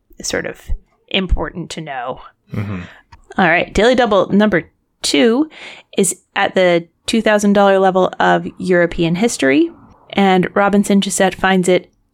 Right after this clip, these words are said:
Speaker 1: at the ninth pick. He's at negative four hundred at this point. Jonathan is at seventeen thousand, and Brittany's at forty-four hundred. And he wagers two thousand, uh, the maximum possible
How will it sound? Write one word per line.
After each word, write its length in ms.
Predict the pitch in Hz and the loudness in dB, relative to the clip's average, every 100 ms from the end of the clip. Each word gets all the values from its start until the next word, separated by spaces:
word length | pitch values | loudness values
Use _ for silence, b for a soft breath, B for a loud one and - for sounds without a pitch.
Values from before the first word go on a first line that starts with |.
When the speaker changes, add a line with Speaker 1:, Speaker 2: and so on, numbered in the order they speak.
| _ _ | _ _
Speaker 1:
at 340 | 226 180 - - _ | -2 -2 -4 -12 _
the 120 | - 170 | -2 0
ninth 680 | 165 160 156 160 156 - - - | 0 -2 0 -2 -4 -10 -14 -6
pick. 480 | - - - - - B B B _ _ _ _ _ | -4 -4 -6 -12 -12 B B B _ _ _ _ _
He's 200 | 330 330 | 0 2
at 120 | 247 | 2
negative 320 | 214 214 208 | 2 2 0
four 220 | - 185 | 0 -2
hundred 360 | 185 190 226 233 | 0 2 2 2
at 120 | - | 0
this 120 | 233 233 | -2 0
point. 340 | 247 233 - 202 | 0 0 -4 -2
Jonathan 380 | 233 277 254 190 | 0 2 2 0
is 100 | 175 | 0
at 140 | - | -4
seventeen 760 | - 214 208 196 - 196 190 185 | -2 0 2 2 2 2 2 0
thousand, 580 | - 165 185 240 269 - - | -2 0 2 2 2 -2 -2
and 160 | 185 | -2
Brittany's 300 | 175 - 180 | 0 -2 -2
at 80 | - | -2
forty-four 400 | - 180 180 185 | 0 0 0 0
hundred. 360 | 180 175 175 170 B B B B _ - | 2 2 2 0 B B B B _ 0
And 80 | |
he 80 | 339 | 4
wagers 460 | 370 330 202 - - _ | 4 4 2 0 -6 _
two 180 | - 220 | -2 0
thousand, 480 | 185 175 190 190 - - | 0 2 2 0 -2 -4
uh, 260 | 180 175 | 0 2
the 300 | 180 185 180 180 | 2 2 4 2
maximum 560 | 175 170 180 175 170 | 2 0 0 2 2
possible 680 | 175 156 - 170 165 165 170 | 0 -2 -2 0 0 0 -4